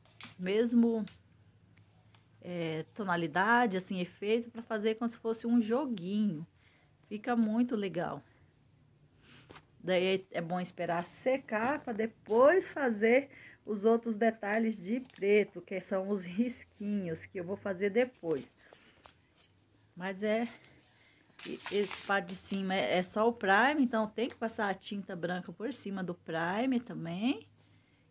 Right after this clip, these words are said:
E depois que eu pintar todos eles, eu vou usar um verniz. Vou experimentar um verniz que eu fiz caseiro. Então,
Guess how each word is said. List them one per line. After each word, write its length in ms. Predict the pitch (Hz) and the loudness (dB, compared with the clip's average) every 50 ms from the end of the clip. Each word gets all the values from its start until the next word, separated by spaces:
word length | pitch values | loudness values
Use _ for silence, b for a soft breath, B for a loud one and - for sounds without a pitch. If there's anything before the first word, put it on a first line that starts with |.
| b - - | b -14 -2
E 40 | |
depois 920 | 185 175 214 214 - - - 220 240 311 392 427 440 453 440 440 427 - - | 2 2 2 2 0 0 4 6 6 6 8 6 6 6 6 6 4 2 0
que 80 | - | -2
eu 80 | 311 302 | -4 -2
pintar 560 | - - 285 262 240 254 240 247 247 247 - _ | -2 -2 -2 0 4 6 6 6 6 4 -2 _
todos 540 | - 233 233 254 262 233 254 220 196 175 175 | 0 4 4 4 4 4 0 -2 -2 -2 0
eles, 640 | 175 175 190 208 220 226 226 226 226 226 - - - - | 2 4 4 4 4 4 2 0 -2 -6 -10 -16 -12 -8
eu 160 | - 202 202 | -6 -6 -4
vou 200 | 180 190 202 202 | -2 -2 0 0
usar 260 | 196 185 202 196 196 | 0 0 0 0 0
um 100 | 196 196 | -2 -2
verniz. 880 | 175 185 208 226 269 339 262 233 196 175 185 202 226 254 247 - - - _ b b b b b b b b _ - | -2 -2 0 2 4 6 6 4 4 4 0 0 -2 -2 -2 -6 -12 -20 _ b b b b b b b b _ -2
Vou 100 | 185 208 | 0 0
experimentar 600 | 240 233 - - 233 226 220 214 202 - 202 208 | 0 0 0 0 2 2 2 0 0 -2 -2 0
um 60 | 208 208 | 0 0
verniz 440 | 208 202 196 190 190 196 202 196 | 0 0 0 0 0 -2 -4 -6
que 100 | - - | -6 -6
eu 60 | 202 185 | -6 -6
fiz 320 | - - 190 190 - - | -6 -8 -12 -12 -12 -12
caseiro. 840 | - - 202 180 170 156 - 156 160 165 190 220 254 285 349 330 - _ _ _ _ b b b b b b b b b _ _ _ _ | -8 -6 -4 -4 -4 -6 -6 -6 -2 2 2 4 4 2 0 -4 -6 _ _ _ _ b b b b b b b b b _ _ _ _
Então, 480 | - 185 185 202 220 233 247 247 247 | -2 0 2 2 2 2 2 0 -2